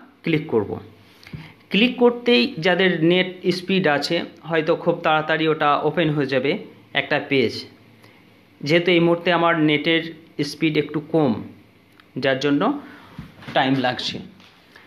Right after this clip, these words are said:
আহ, তারপর আমাদের সামনে একটা পেজ ওপেন হচ্ছে। page open হলে আমরা দেখতে পাচ্ছি এখানে যে email সংক্রান্ত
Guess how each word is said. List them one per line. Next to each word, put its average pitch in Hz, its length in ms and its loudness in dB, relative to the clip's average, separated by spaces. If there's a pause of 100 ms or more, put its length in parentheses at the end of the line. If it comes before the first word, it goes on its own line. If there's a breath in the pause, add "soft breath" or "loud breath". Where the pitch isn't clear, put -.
(500 loud breath)
আহ, 147 300 2
তারপর 214 400 4
আমাদের 202 360 0
সামনে 208 520 -2 (100)
একটা 180 320 0 (120)
পেজ 196 380 0 (240)
ওপেন 151 280 2
হচ্ছে। 113 340 -2 (1160 loud breath)
page 190 260 2
open 185 320 0
হলে 185 400 0 (200)
আমরা 160 560 4 (1200)
দেখতে 170 280 0
পাচ্ছি 190 520 0
এখানে 160 400 0
যে 156 260 0
email 165 260 2
সংক্রান্ত 175 680 -2